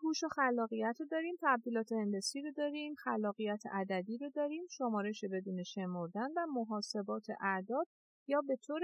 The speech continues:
کلی بخوام بگم ریاضیات پایه و به اضافهٔ فیزیک. ما اومدیم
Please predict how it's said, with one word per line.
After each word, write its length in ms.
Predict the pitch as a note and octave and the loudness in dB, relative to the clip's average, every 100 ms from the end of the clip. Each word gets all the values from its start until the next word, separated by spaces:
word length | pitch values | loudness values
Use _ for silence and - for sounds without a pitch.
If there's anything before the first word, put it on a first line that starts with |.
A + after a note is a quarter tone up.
| F4+ | 0
کلی 360 | - C4 A#3+ C4 | 4 4 4 0
بخوام 380 | A#3 - G#3 G3 | -2 2 2 2
بگم 360 | G3 A3 C4+ F4+ _ _ - | 0 2 2 0 _ _ -6
ریاضیات 840 | A3 A3+ G#3+ G3+ G3 G#3 G#3 A#3 C4 A3+ | 0 4 6 6 4 2 2 2 0 0
پایه 560 | - G3 F#3 F#3+ A#3 D#4+ | 4 4 6 4 4 4
و 100 | D#4 | 4
به 120 | B3+ C4+ | 4 4
اضافهٔ 460 | C4+ C4+ C4+ C4+ C4+ - | 2 0 0 0 -2 -2
فیزیک. 440 | G#3 F#3 F3+ F3 _ _ _ _ | -2 0 -2 -4 _ _ _ _
ما 220 | C4 F4+ G4+ | 2 6 6
اومدیم 440 | F4 E4 F4 F#4 | 6 2 2 0